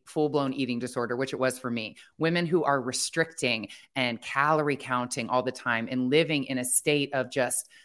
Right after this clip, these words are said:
stress and obsession, my message is that that is working against you. And when I finally found this lifestyle balance after coming out of all my mess, I had to share it with the woman who is still on the cardio machine seven days a week and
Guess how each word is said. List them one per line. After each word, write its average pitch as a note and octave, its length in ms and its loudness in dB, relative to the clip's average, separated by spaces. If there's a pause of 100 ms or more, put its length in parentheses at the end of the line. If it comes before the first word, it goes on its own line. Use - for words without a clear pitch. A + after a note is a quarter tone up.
stress - 640 4
and C#3+ 180 2
obsession, G3+ 920 2 (400)
my E3 240 6
message F3 360 0
is D3+ 120 0
that C3 160 -6
that C#3+ 180 8
is E3 140 0
working D3+ 300 0
against C#3 420 0
you. A3 240 6 (320)
And C#3+ 360 4
when C#3 120 2
I C#3 60 2
finally D3+ 320 2
found D3+ 260 4
this B2+ 140 -6
lifestyle C3 500 4
balance C3 500 4 (120)
after D3+ 320 6
coming C3+ 320 0
out B2 100 6
of A#2 100 0
all A#2+ 120 4
my A2 140 2
mess, C#3 360 6 (240)
I C#3 60 0
had C#3+ 280 6
to C#3+ 100 -6
share A3 360 4
it C3+ 300 4 (320)
with D3+ 160 0
the D3 80 4
woman C#3+ 320 2
who C#3+ 120 0
is C#3 140 0
still D3 540 4 (260)
on C3+ 180 0
the D#3 80 0
cardio F3+ 400 4
machine D3 360 0
seven D3 280 0
days D3 200 2
a C#3+ 60 -2
week E3 380 0
and C3 380 0